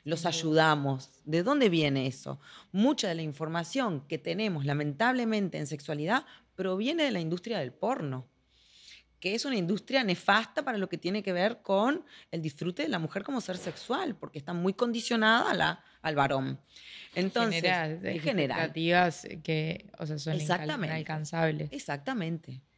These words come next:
Speaker 1: Para ambos. Eso destruye a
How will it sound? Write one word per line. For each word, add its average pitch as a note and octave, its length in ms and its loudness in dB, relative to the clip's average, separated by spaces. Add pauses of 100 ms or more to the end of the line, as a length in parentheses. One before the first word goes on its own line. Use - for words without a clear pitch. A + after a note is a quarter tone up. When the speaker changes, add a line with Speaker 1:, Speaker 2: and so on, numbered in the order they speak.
(100)
Speaker 1:
Para D#3 340 6
ambos. D3 520 2
Eso A3+ 280 0
destruye D3+ 800 -2
a C3+ 280 -4